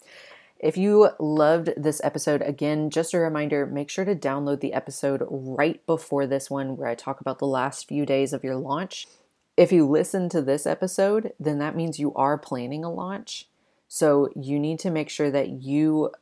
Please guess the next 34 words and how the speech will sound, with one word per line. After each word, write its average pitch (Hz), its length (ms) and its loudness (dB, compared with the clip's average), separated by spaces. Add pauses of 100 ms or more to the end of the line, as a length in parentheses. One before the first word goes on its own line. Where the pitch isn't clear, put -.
(320)
also 160 560 4
remember 135 800 -4
those 131 240 -6
last 123 360 -4
few 160 180 -4
days 143 300 0
of 135 100 -6
your 135 120 -4
launch 127 420 -6
when 127 360 -8
things 143 380 -4
are 131 120 -4
feeling, 135 400 -2
like, - 240 -12 (420)
really 175 480 4
up 190 160 4
in 185 100 2
the 185 140 0
air, 147 380 2
how, 147 640 0 (260)
how 147 880 2
it's - 240 -6
all 135 180 2
going 139 300 -2
to 135 160 -10
play 131 340 0
out. 160 420 -4 (340)
It 139 120 2
gives 135 200 0
you 135 80 -2
two 143 240 -4
tips. - 560 -6 (200)
The 160 320 4
things 117 640 -6